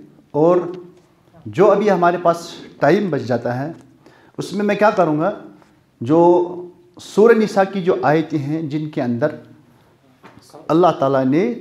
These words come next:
तकसीमी मीरास को बयान, उन्हीं आयत को हम यहाँ पे तशरीह करेंगे, क्योंकि अक्सर जो है हमें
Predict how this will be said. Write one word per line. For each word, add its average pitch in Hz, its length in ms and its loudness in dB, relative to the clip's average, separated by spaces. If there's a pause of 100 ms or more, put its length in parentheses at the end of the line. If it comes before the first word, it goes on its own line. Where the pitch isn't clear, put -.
तकसीमी 165 520 -4 (480)
मीरास 147 400 2
को 165 120 -2
बयान, 147 340 2 (880)
उन्हीं 254 420 4
आयत 139 580 0
को 175 120 0
हम 208 520 -4 (420)
यहाँ 127 220 -6
पे 175 200 -2
तशरीह 147 440 -8
करेंगे, 104 340 -8 (120)
क्योंकि 214 280 0 (460)
अक्सर - 600 0
जो 170 180 0
है 156 300 -2
हमें 156 600 -6